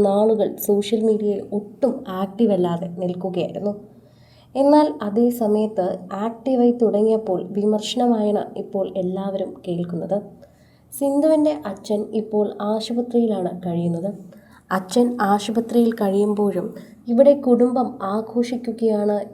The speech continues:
എന്നും മകൾ തിമിർക്കുകയാണ് എന്നുമൊക്കെയാണ് പറയുന്നത്. സിന്ധുവിൻ്റെ അമ്മയും ഈ ആഘോഷത്തിലുണ്ടായിരുന്നു. അച്ഛൻ എന്തുകൊണ്ട് വന്നില്ല എന്നെല്ലാവരടുത്തും ചോദിക്കുമ്പോൾ അച്ഛൻ ആശുപത്രിയിലാണ് എന്ന് സിന്ധു പറയുന്നുണ്ട്.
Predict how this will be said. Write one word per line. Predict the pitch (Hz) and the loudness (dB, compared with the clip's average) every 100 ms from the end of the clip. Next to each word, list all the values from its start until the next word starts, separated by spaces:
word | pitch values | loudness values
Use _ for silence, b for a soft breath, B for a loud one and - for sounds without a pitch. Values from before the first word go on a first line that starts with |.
| 196 | -8
എന്നും | 190 180 - 196 196 | -6 -6 -6 -4 -2
മകൾ | 196 220 220 - - | 0 0 -2 -4 2
തിമിർക്കുകയാണ് | 220 226 240 269 247 240 220 220 214 - | 4 4 2 -2 0 0 0 0 -2 -2
എന്നുമൊക്കെയാണ് | 208 208 196 202 190 180 180 | -2 0 -2 -6 -8 -8 -10
പറയുന്നത്. | 185 175 180 180 214 214 - - _ _ _ _ - | -10 -6 -2 0 -2 -4 -14 -20 _ _ _ _ -12
സിന്ധുവിൻ്റെ | 285 277 277 294 294 302 226 | -2 -2 0 0 0 0 0
അമ്മയും | 214 233 247 220 - 214 | -2 0 2 0 -2 -2
ഈ | 214 | -2
ആഘോഷത്തിലുണ്ടായിരുന്നു. | 196 196 208 220 220 185 170 165 170 175 202 - B B B - 233 | -4 -2 -2 -2 -2 -2 -2 0 0 -2 -4 -10 B B B -4 -2
അച്ഛൻ | 233 - 311 | -2 2 2
എന്തുകൊണ്ട് | 269 269 262 247 247 214 | 4 2 2 2 2 2
വന്നില്ല | 208 214 214 208 - | 2 4 2 0 -2
എന്നെല്ലാവരടുത്തും | 208 208 202 208 208 208 196 208 208 | 0 0 0 -2 -2 -4 -2 -4 -2
ചോദിക്കുമ്പോൾ | 196 202 208 220 196 185 180 180 | -4 -4 -2 -2 0 -2 -4 -8
അച്ഛൻ | 180 - 208 - 208 | -10 -4 -4 -2 -4
ആശുപത്രിയിലാണ് | 220 220 240 240 233 240 202 202 208 - | -4 -4 -4 -2 2 2 2 -2 -4 -4
എന്ന് | 190 190 | -4 -4
സിന്ധു | 190 180 180 | -4 -6 -6
പറയുന്നുണ്ട്. | 170 170 180 156 202 | -4 -4 -4 -4 -10